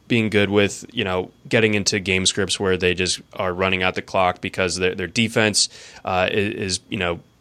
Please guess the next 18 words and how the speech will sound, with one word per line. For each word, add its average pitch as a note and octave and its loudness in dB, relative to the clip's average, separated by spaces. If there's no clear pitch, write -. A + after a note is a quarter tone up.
preventing G2+ 0
them G2+ -4
from G2+ -8
ever G2 -2
falling G2 0
behind. A2 0
And, F#2 -2
you F#2 -10
know, E2+ -2
in, F2+ -6
in G2 -8
that G2 -2
case, G2 -2
you G#2+ -4
don't G2 -2
need G2 -2
Russell F#2 0
Wilson F2+ 0